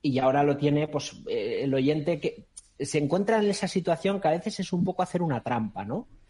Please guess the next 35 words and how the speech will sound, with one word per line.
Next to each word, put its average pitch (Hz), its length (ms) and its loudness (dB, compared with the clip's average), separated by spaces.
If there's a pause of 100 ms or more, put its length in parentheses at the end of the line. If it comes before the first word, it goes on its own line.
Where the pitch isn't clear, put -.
(340)
Eh, 143 280 4
que 143 100 0
tú 170 180 2
entras 202 440 -2
en 156 320 0
cuatro 165 280 0
setenta 160 440 -2
en 135 80 0
un 143 100 2
valor 143 320 0
que - 80 -8
está 127 240 -2
caliente, 160 600 -2 (680)
la 143 340 6
tendencia 165 440 2
continúa 175 680 -2 (300)
y 127 100 -2
tú 147 120 2
tienes 185 280 0
un 170 80 0
beneficio 165 480 0
del 139 160 2
cincuenta 143 520 -4
por 104 140 -4
ciento. 151 420 -6 (220)
¿Cómo, 170 420 0
cómo 220 240 0
podemos 190 380 2
decir 185 500 -2 (200)
que 151 80 0
ganando 151 400 0
un 143 80 -4
cincuenta 170 420 -2
por 156 140 -2
ciento 196 500 -4